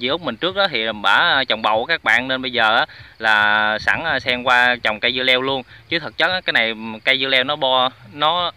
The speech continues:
nó bò cho tối đa luôn các bạn, thì chỉ là từ, ờ, một mét rưỡi đến hai mét là maximum nha các bạn ha.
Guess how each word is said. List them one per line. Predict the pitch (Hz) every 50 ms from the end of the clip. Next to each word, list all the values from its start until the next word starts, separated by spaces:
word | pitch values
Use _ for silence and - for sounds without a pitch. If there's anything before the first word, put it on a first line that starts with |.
| _ _
nó | 151 156
bò | 156 120 110 110 113 117
cho | - - 127 127 123 123 - - - - -
tối | 156 170 202
đa | 190 160 139 135 135
luôn | 139 135 135
các | 147 160 - -
bạn, | 101 110 120
thì | - 113 107
chỉ | - 110
là | 127 160 151 120 107 - - - - - - - _
từ, | - 113 113 113 117
ờ, | 113 110 107
một | 104 104 107
mét | 123 147 151 -
rưỡi | 113 113 135
đến | 147 156 170 175
hai | - 151 127 127
mét | 131 143 - - 131
là | 113
maximum | 113 147 - - 143 135 135 135 131 135
nha | 135 127 123
các | - 156 143
bạn | - 104 113 135
ha. | 143 147